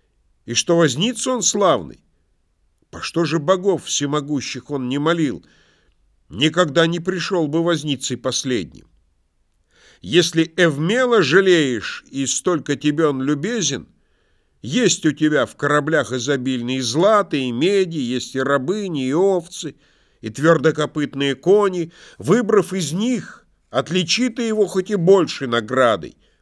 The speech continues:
после. И даже теперь, чтоб тебя похвалили Данаи, сей же из рук я не выдам. А кто из ахеян желает, пусть подойдет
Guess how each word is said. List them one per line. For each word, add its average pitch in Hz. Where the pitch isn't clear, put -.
после. 220
И 135
даже 196
теперь, 214
чтоб 156
тебя 151
похвалили 139
Данаи, 127
сей 233
же 185
из 151
рук 170
я 156
не 175
выдам. 135
А 113
кто 156
из 127
ахеян 143
желает, 151
пусть -
подойдет 127